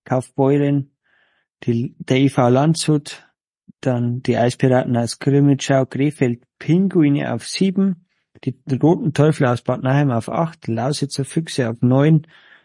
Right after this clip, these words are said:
die Wölfe Freiburg auf zehn, Starbulls Rosenheim elf, selber Wölfe auf zwölf, die heute auch nochmal nachverpflichtet haben, und auf der dreizehn Dresdner Eislöwen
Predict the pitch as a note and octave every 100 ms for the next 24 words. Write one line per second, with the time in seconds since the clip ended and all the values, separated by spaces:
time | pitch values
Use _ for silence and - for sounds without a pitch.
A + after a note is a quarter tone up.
0 | - B2 A#2+ C#3 - B2+ - B2+ C#3 C#3
1 | B2+ A#2+ - - C3 D3 C#3+ C3+ - B2+
2 | B2+ C3+ A#2+ C#3 C#3+ C3+ A#2+ B2+ A2+ D#3
3 | E3+ - - _ - C#3+ D#3 D#3 C3+ D#3
4 | F3 D3+ G#2 A#2 - - D#3+ F3+ - _
5 | C3 B2+ B2 D#2+ C#3+ D#3 D3 D#3 D#3 C#3+
6 | C#3+ - D3+ - C#3 - D3+ C3+ C#3+ D3
7 | C#3+ - - - - _ _ - C3+ B2+
8 | - A#2 - A2 A2 C3+ - C3 B2 -
9 | A#2+ B2+ - - B2 A#2+ - C#3+ E3 E3+
10 | D#3 D#3